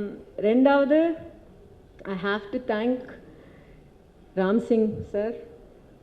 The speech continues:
இந்த ஆள் இல்லாம அந்த படமே நடந்திருக்காது. Because, uh, அவருக்கு ஹிந்தியும் தெரியும், தமிழும் தெரியும். ரெண்டுமே அழகா பேலன்ஸ் பண்ணிட்டு செட்ல மொத்த ஆளுங்களையும்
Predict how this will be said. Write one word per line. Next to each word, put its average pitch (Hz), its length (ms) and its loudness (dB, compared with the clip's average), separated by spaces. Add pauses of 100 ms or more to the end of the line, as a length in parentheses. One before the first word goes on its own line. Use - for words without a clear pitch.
(920)
இந்த 208 320 4
ஆள் 277 300 6
இல்லாம 240 300 4
அந்த 240 180 2
படமே 220 300 4 (120)
நடந்திருக்காது. 190 720 2 (580)
Because, 196 480 4
uh, 165 500 2 (640)
அவருக்கு 202 340 12
ஹிந்தியும் 277 440 12
தெரியும், 277 360 12
தமிழும் 240 400 12
தெரியும். 202 560 8
ரெண்டுமே 240 400 12
அழகா 226 380 12
பேலன்ஸ் 220 440 8
பண்ணிட்டு 180 420 8
செட்ல 220 340 8
மொத்த 196 320 8
ஆளுங்களையும் 294 680 12